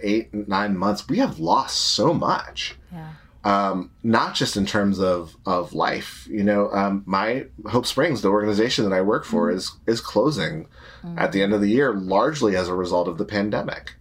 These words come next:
Speaker 1: And,
Speaker 2: Wow.
Speaker 1: like, um, th-, there, you know, and, and, and, and I'm, and I'm not alone. Like, you know, there's,
Speaker 2: Yeah.
Speaker 1: there's, there's a lot of people for whom, you know, their livelihoods and, and their, their careers have been upended by this pandemic,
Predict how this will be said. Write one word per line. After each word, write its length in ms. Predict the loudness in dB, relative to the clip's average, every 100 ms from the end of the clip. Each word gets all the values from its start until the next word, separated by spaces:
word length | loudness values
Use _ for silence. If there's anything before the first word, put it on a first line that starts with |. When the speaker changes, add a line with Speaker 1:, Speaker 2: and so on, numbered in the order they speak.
| -4
Speaker 1:
And, 300 | -2 0 2
Speaker 2:
Wow. 80 | 2
Speaker 1:
like, 300 | 0 -4 -14 -20 -20 -20 -10 0
um, 680 | 0 2 2 2 2 0 -6 -20 -20 -20 -20 -16 -18 -18 -20 -20 -10
th-, 100 | -8 -6 -6
there, 480 | -4 2 4 4 4
you 120 | 4
know, 200 | 4 4
and, 220 | 2 2
and, 180 | 2 4
and, 220 | 4 4
and 140 | 4
I'm, 180 | 2 0 0
and 100 | 2
I'm 140 | 4
not 160 | 2 4
alone. 500 | 4 2 0 -6 -10 0
Like, 240 | 0 2
you 220 | 0 2
know, 180 | 4 4
there's, 160 | 2 2
Speaker 2:
Yeah. 200 | 0 0
Speaker 1:
there's, 320 | 0 0 0
there's 240 | 2 4 4
a 80 |
lot 380 | 2 2 2 2
of 100 | 0
people 380 | 0 2 2 0
for 180 | 0 2
whom, 380 | 2 2 -2 -6 -18 -18 -10 2
you 80 |
know, 100 | 4
their 180 | 6 4
livelihoods 800 | 4 2 2 0 0 0 0 2
and, 180 | 2 2
and 280 | 2 4 4
their, 300 | 4 2 0
their 220 | 2 2
careers 640 | 2 0 2 2 2 0 0
have 260 | 0 0
been 220 | 2 2 2
upended 680 | -2 0 0 2 2 0 -2
by 160 | -2
this 160 | -4 -6
pandemic, 600 | -4 -2 0 -2 -4